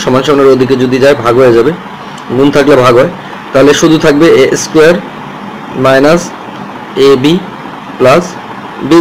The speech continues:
স্কয়ার, এটি থাকলো। আর সেভেন এদিকে চ-, গুণ অবস্থা থেকে চলে আসলো, তাহলে ভাগ মানে নিচে, আর টোয়েন্টি ওয়ান এখানে ছিল, এটি উপরে চলে যাবে। সেভেন দিয়ে যদি আমরা টোয়েন্টি ওয়ানকে কাটি, তাহলে থ্রি বার যাবে। তাহলে আমরা সুতরাং দিয়ে এখন লিখতে পারি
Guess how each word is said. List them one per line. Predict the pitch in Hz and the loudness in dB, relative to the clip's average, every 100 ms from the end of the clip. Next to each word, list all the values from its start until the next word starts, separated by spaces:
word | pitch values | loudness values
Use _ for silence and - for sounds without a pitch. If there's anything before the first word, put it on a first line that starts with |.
| - | 2
স্কয়ার, | - 127 143 | 0 2 2
এটি | 151 160 | 2 0
থাকলো। | 160 202 185 | 0 0 0
আর | 190 | 0
সেভেন | 151 143 196 - - - - 120 120 - - - 147 | 2 2 2 -2 -12 -16 -12 -10 -10 -14 -6 0 2
এদিকে | 147 156 147 | 2 0 0
চ-, | 139 | 0
গুণ | 143 156 | 2 4
অবস্থা | 165 160 151 | 4 2 2
থেকে | 160 160 | 2 4
চলে | 151 156 | 4 4
আসলো, | 165 151 | 0 2
তাহলে | 139 117 | 2 2
ভাগ | 127 135 | 2 2
মানে | 143 143 | 2 2
নিচে, | 139 170 113 - - - - | 2 0 -4 -8 -16 -16 -10
আর | - - | -6 2
টোয়েন্টি | 143 147 156 139 | 2 2 2 4
ওয়ান | 143 143 | 4 2
এখানে | 135 139 135 | 0 -2 0
ছিল, | 160 147 | 0 2
এটি | 131 113 | 2 2
উপরে | 117 110 | 0 2
চলে | 113 117 | 0 0
যাবে। | 113 - - - - | -2 -8 -14 -14 -2
সেভেন | 151 147 160 | 2 4 6
দিয়ে | 165 165 | 4 4
যদি | 156 | 4
আমরা | 156 147 156 | 2 0 2
টোয়েন্টি | 151 147 | 2 4
ওয়ানকে | 143 139 139 139 | 2 2 0 0
কাটি, | 135 202 - - | 0 -2 -6 -8
তাহলে | - 120 123 | -2 -2 0
থ্রি | 143 131 | 2 4
বার | 113 107 | 2 0
যাবে। | 110 120 - - - - | -4 -8 -14 -16 -18 -6
তাহলে | 147 156 165 | 2 4 4
আমরা | 165 - | 2 0
সুতরাং | 147 165 170 160 | 2 4 4 4
দিয়ে | 165 | 4
এখন | 151 139 | 2 0
লিখতে | 139 123 | 2 2
পারি | 120 | 2